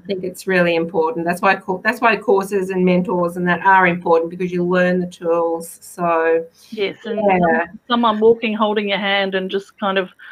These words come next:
Speaker 2: lifting you up when you need it in those moments.
Speaker 1: Yeah, yeah. Oh, we could talk for hours. I love these conversations,
Speaker 2: <laughs>
Speaker 1: and, uh, you know, the,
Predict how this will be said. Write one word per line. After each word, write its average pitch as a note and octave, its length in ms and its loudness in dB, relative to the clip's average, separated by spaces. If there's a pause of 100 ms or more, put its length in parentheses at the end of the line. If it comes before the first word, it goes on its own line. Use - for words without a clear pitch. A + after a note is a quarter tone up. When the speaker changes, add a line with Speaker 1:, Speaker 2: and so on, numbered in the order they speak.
(200)
Speaker 2:
lifting D#4+ 300 2
you E4 140 4
up E4 160 4
when D#4+ 180 2
you D#4 80 6
need D#4+ 260 2
it G#3 140 0
in F#3+ 140 -2
those F3 280 -2
moments. D4 380 -4 (240)
Speaker 1:
Yeah, E3 560 -6 (240)
yeah. G#3 540 -2
Oh, A#3+ 40 -4
we D4 140 -2
could A#4 140 -2
talk G4+ 200 2
for - 80 -2
hours. A3+ 320 6
I C4 200 4
love C4 340 6
these G3 260 0
conversations, G3+ 640 0
Speaker 2:
<laughs> G#3+ 340 -4
Speaker 1:
and, G#3 260 0 (100)
uh, G#3+ 160 -14
you A3+ 160 -2
know, G#3+ 260 0
the, G#3+ 260 -2